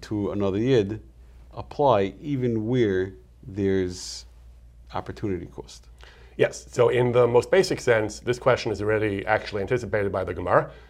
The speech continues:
Speaker 2: The Gemara darshan is the pasuk. The Gemara says that if a person can lend money to a Jew, that's the mitzvah of Mkesef Tal Vesami,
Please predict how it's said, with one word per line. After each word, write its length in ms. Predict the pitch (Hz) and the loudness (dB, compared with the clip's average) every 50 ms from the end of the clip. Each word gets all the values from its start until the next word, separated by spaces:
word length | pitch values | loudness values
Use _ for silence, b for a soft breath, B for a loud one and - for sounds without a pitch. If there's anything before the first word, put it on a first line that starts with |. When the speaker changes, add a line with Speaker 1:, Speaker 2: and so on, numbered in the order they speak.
| B B | B B
Speaker 2:
The 80 | - 95 | -14 -6
Gemara 240 | 92 104 110 110 104 | 0 2 2 4 4
darshan 320 | 107 107 110 - - 107 | 2 0 0 0 -4 -6
is 60 | 95 | -6
the 80 | 107 101 | -4 4
pasuk. 400 | - 165 151 131 131 123 113 - | 6 6 6 6 4 2 2 0
The 80 | 104 | -4
Gemara 260 | 92 101 113 120 120 117 | -4 -2 0 2 2 2
says 420 | - - 151 135 120 110 - - b b b b b b b b b - | 2 4 4 4 4 4 0 -8 b b b b b b b b b -18
that 600 | 92 85 107 104 107 104 101 101 101 101 - - | -6 -4 0 0 2 2 2 0 0 -2 -8 -14
if 120 | - - 107 | -12 -12 -12
a 40 | 95 | -2
person 360 | - 131 135 131 135 135 123 | 2 2 2 2 2 -2 -2
can 160 | - 117 113 | -2 -2 -2
lend 180 | 113 110 104 104 | -2 -2 0 0
money 260 | 117 117 117 117 107 | 0 2 2 0 -2
to 180 | 107 - 107 98 | -4 -4 -6 -6
a 40 | 92 | -4
Jew, 280 | 87 113 117 95 76 | -2 -2 -2 -2 -2
that's 180 | 69 85 85 - | -6 -10 -10 -8
the 80 | - | -6
mitzvah 280 | 95 104 101 - - 107 | -6 -6 -6 -4 -6 -6
of 80 | 95 90 | -4 -4
Mkesef 460 | 95 92 - 104 98 - 107 98 95 | -6 -6 -6 -6 -6 -4 -6 -6 -4
Tal 140 | 107 98 98 | -4 -4 -4
Vesami, 540 | 98 101 98 98 - 110 101 110 104 - | -4 -4 -6 -6 -6 -4 -4 -4 -4 -6